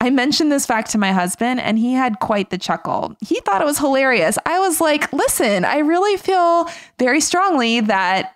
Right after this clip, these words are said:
Martha is doing something that's really important." But the fact is that Jesus is not saying that we need to completely ignore the needs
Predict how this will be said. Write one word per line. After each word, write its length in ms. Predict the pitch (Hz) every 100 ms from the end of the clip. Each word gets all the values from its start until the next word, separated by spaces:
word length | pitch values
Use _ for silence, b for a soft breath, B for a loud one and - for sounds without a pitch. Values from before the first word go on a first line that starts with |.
| _
Martha 760 | 196 190 269 403 233 202 226 254 -
is 140 | 269 247
doing 260 | 285 294
something 360 | 330 262 226 240
that's 200 | 220 220
really 220 | 208 202
important." 500 | 196 214 262 - 113 - B B B B B B B _ _ _ -
But 120 | 269
the 120 | 330
fact 280 | 349 440 427
is 200 | 233 214
that 460 | 208 196 180 - - _ -
Jesus 400 | 240 302 339 494
is 100 | 381
not 300 | 240 214 233
saying 400 | - 202 196 202
that 140 | 202 -
we 100 | 190
need 160 | 180
to 80 | 190
completely 720 | - 196 - 240 277 262 269
ignore 440 | 220 196 185 180 180
the 120 | 175
needs 420 | 170 160 165 -